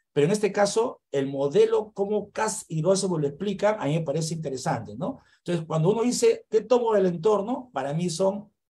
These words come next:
los factores que originan el conflicto. ¿Qué factores originan el conflicto? Eso viene de la historia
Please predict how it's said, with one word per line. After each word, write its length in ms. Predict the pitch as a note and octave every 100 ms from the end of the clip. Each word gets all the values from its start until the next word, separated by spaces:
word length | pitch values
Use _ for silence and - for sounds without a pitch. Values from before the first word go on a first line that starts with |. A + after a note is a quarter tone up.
| _ _ _
los 160 | C#3 C#3
factores 360 | C3+ E3 E3+
que 60 | D#3+
originan 260 | C#3+ D#3+
el 80 | C#3
conflicto. 500 | B2+ B2 - - - -
¿Qué 240 | B3+ C4
factores 800 | B3+ A3 G#3 - A#3+ A3 A3 G#3
originan 460 | F#3 F3 E3+ G#3+ G#3
el 100 | F#3+
conflicto? 580 | F3+ D#3 D#3+ - - A2
Eso 160 | E3+
viene 380 | F#3 G#3+ A#3 - _ _ _ _ _
de 120 | B2+ A#2
la 60 |
historia 880 | A#2 - A3+ A#3 G#3 F#3+ F#3+ G3+ G3+